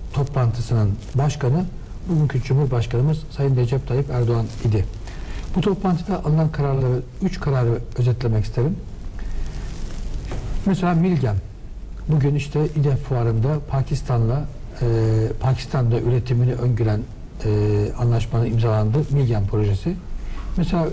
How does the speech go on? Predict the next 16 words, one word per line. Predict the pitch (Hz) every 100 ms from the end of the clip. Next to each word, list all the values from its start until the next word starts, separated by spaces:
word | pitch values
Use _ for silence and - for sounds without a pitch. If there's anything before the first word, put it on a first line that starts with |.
| -
iki | - - 175
bin | 160
dörtten | 165 160 190
önce | 170 135
de |
Milgem | 123 139 131 127
projesi | 117 123 117 107 113
vardı | 113 107 127 208 - - - -
ama | 160 147 143 - - - - - - - - - - 131
yabancı | 139 147 156 170 175
bir | 156 127
yüklenicinin | 127 - 123 113 127 180 214 - - - - -
Türkiye | - 180 - 131
tersanelerinde | 135 127 - 127 120 120 120 120 175 - 147
üretmesini | 147 - 143 131 151 143 - - 123
öngörüyordu. | 120 110 104 101 92